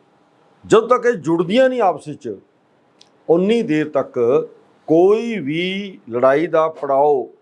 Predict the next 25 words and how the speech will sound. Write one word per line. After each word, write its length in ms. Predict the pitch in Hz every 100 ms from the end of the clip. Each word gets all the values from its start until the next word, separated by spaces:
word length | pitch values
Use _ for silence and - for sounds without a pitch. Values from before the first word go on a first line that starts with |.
| _
ਸਰ 500 | - - - 160 185
ਨਹੀਂ 160 | 185 180
ਕੀਤਾ 260 | - -
ਜਾ 160 | 151 139
ਸਕਦਾ। 260 | 143 165 180
ਸਰ 300 | - 160 185
ਕਰਨਾ 360 | 170 151 165
ਸਾਡੇ 260 | 156 139 135
ਲਈ 140 | 147
ਹਜੇ 220 | 143 127
ਬਹੁਤ 260 | 120 117 127
ਦੂਰ 360 | 92 113 107 120
ਹੈ। 200 | - - _ _ _ _
ਸਾਨੂੰ 440 | - 156 180 226 226
ਸਟੈਪ 600 | - - 202 214 220 214
ਅੱਪ, 180 | - 147 _ _ _ _ _ _ _ _ _ _ _ _ _ -
ਕਦਮਾਂ 480 | 185 214 226 240
ਨੂੰ 420 | 226 226 233 240 - _ _ _ _ _ _ -
ਉੱਪਰ 320 | 240 240 285
ਚੁੱਕਣਾ, 540 | 277 254 - 220 202 127 -
ਪਿੱਛੇ 340 | - 220 - 294
ਨੂੰ 140 | 294
ਨਾ 160 | 262 233
ਚੁੱਕਣਾ, 460 | 190 175 175 143 - _ _ _ _ -
ਇਹ, 280 | 277 294